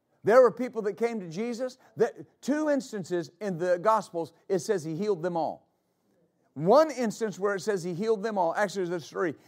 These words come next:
One instance where it says he healed them all, it says he healed them with his word.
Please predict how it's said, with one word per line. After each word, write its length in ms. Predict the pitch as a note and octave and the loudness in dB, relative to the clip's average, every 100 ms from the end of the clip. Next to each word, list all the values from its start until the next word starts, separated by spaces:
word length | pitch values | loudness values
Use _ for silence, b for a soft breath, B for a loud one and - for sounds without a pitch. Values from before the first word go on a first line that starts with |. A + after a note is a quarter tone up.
| b | b
One 300 | D#3 G3 D4 | 0 4 6
instance 460 | C#4+ A3 - G#3 F#3 | 4 -2 -4 -6 -4
where 160 | G3 G3 | -4 -4
it 80 | |
says 220 | F#3 G3+ E3+ | -4 -4 -4
he 100 | F3+ | -2
healed 220 | G3+ F3 | -2 -2
them 160 | F#3 | -4
all, 240 | F#3 F3 b b | 0 0 b b
it 100 | F3 | -6
says 260 | F3 G#3+ D3 | 0 0 0
he 160 | F3+ F3 | -4 -2
healed 300 | G3+ A3 F3+ | 0 0 0
them 160 | G#3 | 0
with 160 | G3 E3+ | 0 0
his 180 | F#3+ D#3 | -2 2
word. 360 | G#3 F3 A2 | 2 2 0